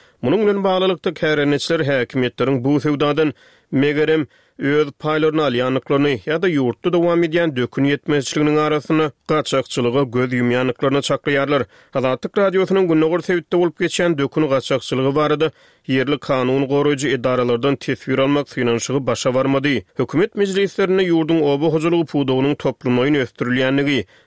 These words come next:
daýhanlar üçin ähli zerur şertleriň döredilýänligi notalýar, ýöne dökün ýetmezçiligi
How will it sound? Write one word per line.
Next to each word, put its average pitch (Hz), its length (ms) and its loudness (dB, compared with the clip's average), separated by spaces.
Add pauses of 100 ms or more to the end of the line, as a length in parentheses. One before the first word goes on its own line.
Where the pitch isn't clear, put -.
daýhanlar 127 460 0
üçin 175 240 0
ähli 170 320 0
zerur 131 280 0
şertleriň 156 520 0 (420)
döredilýänligi 131 720 0
notalýar, 135 420 0 (120)
ýöne 127 240 -2
dökün 120 260 0
ýetmezçiligi 151 720 0